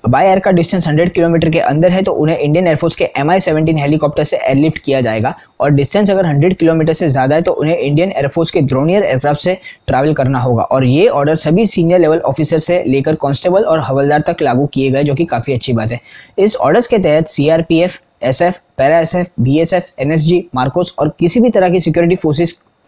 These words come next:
के लिए implement किया जाएगा, जो कि काफ़ी अच्छी बात है। बढ़ते हैं एक defense update की ओर। Aero India show के दौरान कल वहां पर parking lot में खड़ी गाड़ियों में अचानक से आग लग गई, जिसकी वजह से शो को रोक दिया गया और एयरफोर्स के एसेट को किसी भी तरह का बड़ा loss ना हो, इसकी वजह से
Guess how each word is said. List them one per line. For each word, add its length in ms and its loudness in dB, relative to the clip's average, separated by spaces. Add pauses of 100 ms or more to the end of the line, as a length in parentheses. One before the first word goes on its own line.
(120)
के 100 2
लिए 380 2
implement 440 0
किया 140 0
जाएगा, 220 -2
जो 100 -2
कि 100 0
काफ़ी 300 -4
अच्छी 200 -4
बात 180 -4
है। 140 -16 (540)
बढ़ते 220 2
हैं 80 0
एक 180 2
defense 280 0
update 240 0
की 140 -6
ओर। 100 -6 (560)
Aero 240 2
India 200 2
show 180 0
के 120 0
दौरान 360 0 (160)
कल 260 0 (180)
वहां 260 2
पर 160 2
parking 380 0
lot 120 2
में 140 0
खड़ी 220 2
गाड़ियों 260 2
में 80 0
अचानक 280 0
से 120 0
आग 200 0
लग 120 -2
गई, 140 0
जिसकी 280 0
वजह 180 2
से 140 -2
शो 220 0
को 120 0
रोक 200 2
दिया 200 4
गया 200 2
और 260 -2
एयरफोर्स 320 -2
के 100 -2
एसेट 300 -2
को 120 -2
किसी 240 -2
भी 100 4
तरह 220 0
का 120 -2
बड़ा 200 2
loss 320 0
ना 80 0
हो, 140 0
इसकी 220 -2
वजह 180 2
से 200 -2